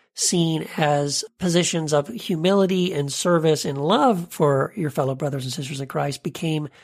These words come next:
offices and titles that people aspired to and then assumed authority over other people and demanded submission from their fellow brothers and sisters rather than enjoy a mutual submission where they also submitted to everybody else as well.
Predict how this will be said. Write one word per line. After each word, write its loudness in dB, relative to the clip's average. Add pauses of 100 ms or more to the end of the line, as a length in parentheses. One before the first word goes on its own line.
(260)
offices 2
and -6
titles 2
that -8
people -2
aspired 2
to -2 (160)
and -4
then -2
assumed 0
authority 2
over 2
other 0
people -2 (320)
and -4
demanded 2
submission -2
from 0 (140)
their -2
fellow -2
brothers -2
and -4
sisters -4 (240)
rather 4
than 2
enjoy 0
a -4
mutual 0
submission -6 (140)
where 0
they 2
also 2
submitted 0
to -4
everybody -4
else -8
as -10
well. -6